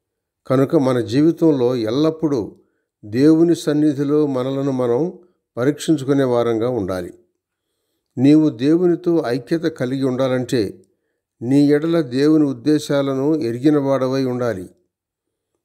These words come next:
ప్రభువుతో కలిసి నడవటం గురించి ఆయన మరి ఎక్కువగా మనకు తెలియజేస్తాడు. దానివల్ల క్రీస్తు భూమి మీద ఉన్నప్పుడు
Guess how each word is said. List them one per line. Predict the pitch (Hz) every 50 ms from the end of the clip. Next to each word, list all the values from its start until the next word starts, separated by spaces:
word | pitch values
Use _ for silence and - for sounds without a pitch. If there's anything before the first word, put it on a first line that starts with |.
| _ _ -
ప్రభువుతో | 113 113 110 110 127 131 131 - 135 127
కలిసి | 123 - 117 117 117 110 - 131
నడవటం | 117 117 123 127 123 117 135 131 127 120
గురించి | 127 123 123 120 - - 165 196 202 - - - _ _ _ _ _ _ _ -
ఆయన | - 117 131 139 135 127 131 135
మరి | 123 113 113 123 127 135
ఎక్కువగా | 131 135 135 - - 170 165 165 156 156 143 120 104 - - - -
మనకు | 123 117 120 123 110
తెలియజేస్తాడు. | 107 - 110 110 117 117 110 110 104 104 - - 107 98 87 - - _ _ _ _ _ _ _ _ _ _ _ _ _ _ _ _ _ -
దానివల్ల | 110 123 131 139 139 123 123 135 151 165 160 139 117 123 160 - - _ _ _
క్రీస్తు | - 139 147 175 170 175 - 175
భూమి | 156 131 110 104 120 143 156 160
మీద | 156 156 156 143 127
ఉన్నప్పుడు | 127 123 131 135 123 - 143 139 165 214 - -